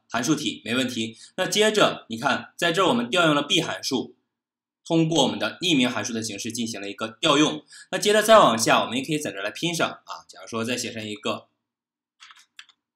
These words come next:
在 A 函数体内调用 B 的结果为，好，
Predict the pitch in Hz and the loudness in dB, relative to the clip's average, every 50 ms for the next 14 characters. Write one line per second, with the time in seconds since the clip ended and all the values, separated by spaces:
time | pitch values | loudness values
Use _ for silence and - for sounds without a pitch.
0 | _ _ _ _ _ _ _ _ _ _ _ _ _ _ _ _ _ _ _ _ | _ _ _ _ _ _ _ _ _ _ _ _ _ _ _ _ _ _ _ _
1 | _ _ _ - - - - - - - 143 123 113 113 - - - - - - | _ _ _ -20 -20 -20 -20 -12 -4 -2 0 0 0 -2 -8 -14 -18 -20 -18 -10
2 | - 151 165 160 165 - - - - - - 107 104 110 120 123 120 - 143 131 | -4 -2 -2 -2 -4 -6 -14 -20 -20 -14 -12 -10 -8 -6 -6 -6 -4 -4 -4 -4
3 | - - - - 107 98 92 85 - 113 139 151 131 - - - _ _ _ - | -4 -8 -12 -12 -12 -12 -12 -10 -6 -4 -2 -2 -2 -4 -8 -14 _ _ _ -20
4 | - - - 131 123 113 104 98 95 107 104 104 - - - - - - - _ | -20 -8 -4 0 0 0 0 -2 -6 -8 -10 -10 -12 -16 -18 -20 -20 -20 -12 _
5 | - 170 147 113 92 - - - - - - - - 101 101 107 123 123 117 117 | -4 -4 -4 -4 -6 -8 -10 -10 -10 -12 -14 -12 -12 -10 -8 -6 -8 -6 -6 -8
6 | 101 85 - - - - - - _ - 110 113 131 135 - - - _ _ _ | -8 -10 -10 -14 -18 -18 -18 -18 _ -8 -8 -6 -6 -8 -10 -16 -20 _ _ _
7 | - _ _ _ _ _ _ _ _ _ _ _ _ _ _ _ _ - _ _ | -20 _ _ _ _ _ _ _ _ _ _ _ _ _ _ _ _ -20 _ _
8 | - - _ _ _ _ _ _ _ - - - - - _ _ _ _ _ _ | -20 -20 _ _ _ _ _ _ _ -20 -20 -20 -20 -20 _ _ _ _ _ _
9 | _ - - - - - _ - - - _ _ _ _ _ _ - - - - | _ -20 -20 -20 -20 -20 _ -20 -20 -20 _ _ _ _ _ _ -20 -20 -20 -20
10 | _ _ _ _ - - _ _ _ _ _ _ _ _ _ _ _ _ _ _ | _ _ _ _ -20 -20 _ _ _ _ _ _ _ _ _ _ _ _ _ _
11 | _ _ _ _ _ _ _ - 120 127 127 - - - _ | _ _ _ _ _ _ _ -4 -2 -2 -2 -6 -12 -20 _